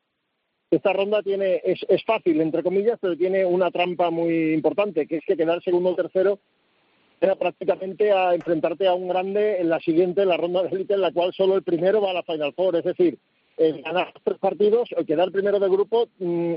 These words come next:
es una ventaja que al Barça en ediciones anteriores ha venido muy bien. Y la vez que con el Benfica, por diferencia de goles, no pudo ser primero,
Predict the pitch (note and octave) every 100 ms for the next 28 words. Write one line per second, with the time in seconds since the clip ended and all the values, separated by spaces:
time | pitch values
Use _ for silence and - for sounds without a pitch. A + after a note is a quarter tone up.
0 | - - G3+ G3 G3 G3 F3+ G3+ - A3
1 | - E3+ D#3+ D#3+ F3+ - - - _ _
2 | _ - E3+ E3+ D#3+ F#3 F#3+ G3+ F#3+ G3
3 | G3+ G3+ F#3 D#3+ D#3+ A3+ F#3+ D#3+ D3+ F#3
4 | - D#3+ G3 F#3 F3 D#3+ - G#3+ E3+ F3
5 | E3+ E3 E3+ F3+ F#3 G3 G3 F#3+ G3 F3+
6 | C3+ E3 F#3+ - F#3+ F#3 G3+ D#3+ F#3 G#3
7 | G#3+ A#3